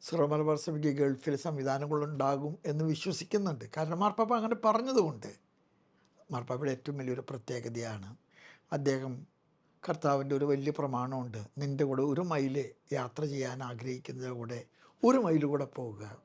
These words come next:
ഒരു എക്സ്ട്രാ മൈൽ എന്ന് പറയും. ആ എക്സ്ട്രാ മൈൽ മാർപ്പാപ്പയുടെ ശൈലിയാണ്. മാർപ്പാപ്പ ജനങ്ങളുടെ പക്ഷത്താണ്, ജനങ്ങളുടെ പ്രശ്നങ്ങളിലാണ്, ജനങ്ങളുടെ സർവ്വതോന്മുഖമായിട്ടുള്ള അഭിവൃദ്ധിക്ക് സഭയ്ക്ക് എന്ത് ചെയ്യാൻ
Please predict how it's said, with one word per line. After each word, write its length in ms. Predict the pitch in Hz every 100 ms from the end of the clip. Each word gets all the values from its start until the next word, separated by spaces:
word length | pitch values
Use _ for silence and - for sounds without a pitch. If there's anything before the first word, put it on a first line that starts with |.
| -
ഒരു 120 | 147
എക്സ്ട്രാ 500 | - - - 190 190
മൈൽ 280 | 190 156 139
എന്ന് 160 | 135
പറയും. 300 | 139 196 180 _ _ _ _ _ -
ആ 100 | 143
എക്സ്ട്രാ 440 | 143 - - 151 147
മൈൽ 500 | 156 139 127 120 110 -
മാർപ്പാപ്പയുടെ 440 | 131 117 120 113
ശൈലിയാണ്. 760 | 117 - 113 110 117 113 98 92 - _ _ _ _ _ _ _
മാർപ്പാപ്പ 300 | 151 139 147
ജനങ്ങളുടെ 580 | 143 143 139 135 139 131
പക്ഷത്താണ്, 760 | 135 131 - 127 143 120 123 - _
ജനങ്ങളുടെ 460 | 123 131 127 131 131
പ്രശ്നങ്ങളിലാണ്, 1040 | - 135 - 156 156 156 135 120 113 117 - _ _ _ _ _ -
ജനങ്ങളുടെ 960 | 131 131 123 123 123 123 127 120 110 - _ _ _ _
സർവ്വതോന്മുഖമായിട്ടുള്ള 1300 | - 151 135 156 165 175 180 175 180 175 165 165 156
അഭിവൃദ്ധിക്ക് 760 | 135 180 202 202 170 156 120 101 - _ - _
സഭയ്ക്ക് 400 | - 143 127 127
എന്ത് 180 | 131 127
ചെയ്യാൻ 340 | 123 131 120